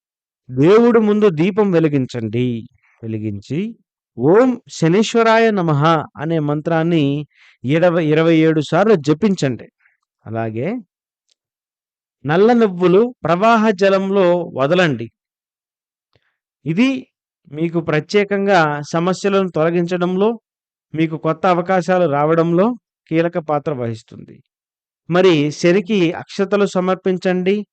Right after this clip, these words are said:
"ఓం నమ శివాయ" అని యాభై ఒక్క సార్లు జపించండి. ముగింపు బంధం పోతే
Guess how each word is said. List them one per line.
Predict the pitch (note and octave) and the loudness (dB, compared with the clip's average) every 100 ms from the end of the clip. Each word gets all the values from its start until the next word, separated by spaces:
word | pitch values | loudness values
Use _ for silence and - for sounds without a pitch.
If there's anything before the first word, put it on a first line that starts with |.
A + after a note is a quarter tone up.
| _ _ _ B2+ | _ _ _ 0
"ఓం | E3 A3+ A#3+ A3+ | 4 6 4 2
నమ | G#3 | 0
శివాయ" | F3+ - F3+ D#3 D3+ D#3 B2+ - | -2 0 0 2 4 2 0 -6
అని | C3 D3+ | -4 -2
యాభై | C#3+ B2+ C#3 D3+ D3 | 0 0 0 2 2
ఒక్క | C3+ - | 0 -4
సార్లు | C3+ D3 F3+ F#3 | -4 0 2 0
జపించండి. | C3+ C3+ C#3+ B2 A#2+ G#2+ G#2 G#2+ _ _ _ _ _ _ _ _ | 0 -4 -4 -6 -8 -8 -12 -16 _ _ _ _ _ _ _ _
ముగింపు | B2+ D3+ G#3 G3+ G#3+ | -4 0 2 2 0
బంధం | F3+ F3+ F#3 F#3+ | 2 2 2 0
పోతే | F3 F#3 G3+ G3+ D#3 B2+ | 2 2 4 4 4 0